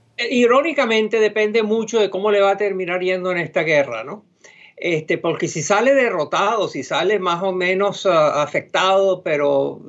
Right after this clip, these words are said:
de la victoria que él había pensado y que había prometido no se le da, él va a quedar muy debilitado,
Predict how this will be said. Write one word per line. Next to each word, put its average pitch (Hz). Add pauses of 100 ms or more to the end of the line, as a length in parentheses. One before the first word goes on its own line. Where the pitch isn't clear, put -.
(240)
de 139
la 143
victoria 165
que -
él 143
había 151
pensado 170
y 143
que 147
había 151
prometido 160
no 151
se 180
le 170
da, 151 (880)
él 214
va 233
a -
quedar 180
muy 190
debilitado, 139